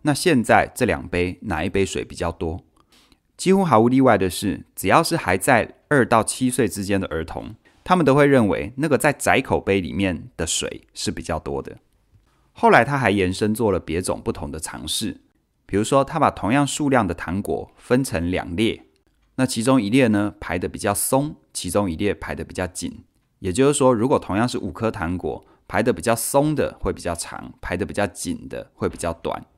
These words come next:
那于是呢，他也一样问儿童，他们认为这个数量是如何。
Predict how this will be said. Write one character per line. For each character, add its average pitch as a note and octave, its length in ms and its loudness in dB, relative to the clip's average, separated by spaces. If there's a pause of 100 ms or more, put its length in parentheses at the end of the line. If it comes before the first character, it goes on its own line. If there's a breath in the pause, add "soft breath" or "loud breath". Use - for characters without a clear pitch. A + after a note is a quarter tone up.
(880 soft breath)
那 G3+ 140 -2
于 D3 160 4
是 D#3+ 160 -2
呢， B2 120 2
他 D3 180 2
也 F#2 120 2
一 E2+ 60 0
样 A2 180 2
问 A#2+ 160 2
儿 F2+ 160 -4
童， D2 320 -8 (160)
他 - 140 -6
们 B2+ 100 4
认 B2 220 2
为 C#2+ 260 -6 (220)
这 C#3 100 -4
个 F#2+ 80 -6
数 A#2 240 -4
量 F2 160 -2
是 E2+ 180 -6
如 C2+ 180 -10
何。 - 200 -14